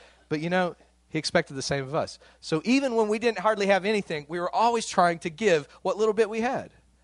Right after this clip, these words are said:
to other people. So there's giving to the church organic, then there's giving to the church organized. What we see in the scripture is that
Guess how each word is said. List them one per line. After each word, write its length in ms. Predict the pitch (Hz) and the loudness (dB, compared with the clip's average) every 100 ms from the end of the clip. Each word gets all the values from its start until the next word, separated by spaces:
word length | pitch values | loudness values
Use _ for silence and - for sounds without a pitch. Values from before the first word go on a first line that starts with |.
| _ _ _ _ _ _ _ | _ _ _ _ _ _ _
to 140 | - - | -6 -4
other 140 | 214 | -4
people. 400 | 220 294 101 - _ _ _ _ _ _ _ _ _ _ _ _ _ _ _ _ | -4 -8 -10 -16 _ _ _ _ _ _ _ _ _ _ _ _ _ _ _ _
So 140 | - 170 | 0 2
there's 180 | 170 | 2
giving 240 | 156 226 226 | 2 2 2
to 100 | 214 | -2
the 100 | 180 | -4
church 320 | - 208 196 - | -2 -2 -2 -2
organic, 540 | 175 156 160 156 170 _ - - | -4 0 0 0 -2 _ -18 -4
then 100 | 202 | 0
there's 180 | 196 | 0
giving 220 | 196 190 180 | 2 2 2
to 80 | |
the 100 | 175 | -6
church 240 | 175 185 170 | -4 -4 -2
organized. 420 | 165 175 151 104 | 0 0 -2 -4
What 100 | 165 | -4
we 60 | 165 | -4
see 200 | - 196 | -4 -2
in 60 | 175 | -2
the 80 | |
scripture 420 | - - 190 - 156 | -6 -6 -6 -4 -6
is 100 | 143 | -2
that 180 | 156 | -4